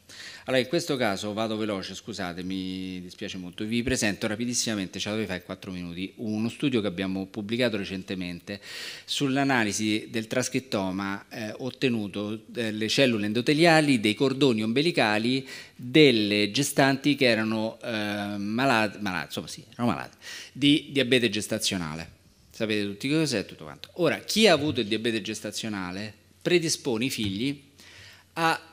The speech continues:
essere in età adulta, eh, proni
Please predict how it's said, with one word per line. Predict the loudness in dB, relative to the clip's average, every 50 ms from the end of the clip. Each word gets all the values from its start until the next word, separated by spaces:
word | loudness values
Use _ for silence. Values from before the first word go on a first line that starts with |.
| -20 _ _ _ -20 -20 -20 _ _ _ _ _ _ _ _
essere | 4 4 4 4 4 2 2 2 2 2 0 -2 -6 -6
in | -2 -2 0 0 0
età | 0 0
adulta, | 0 0 0 0 -2 -2 -2 0 2 2 2 0 -4 -8 -8
eh, | -6 -4 -2 -2 -2 -2 -2 -2 -2 -2 -2 -2 -4 -6 -8 -10 -12 -6
proni | -4 -2 -2 0 0 0 2 0 0 0 -4 -10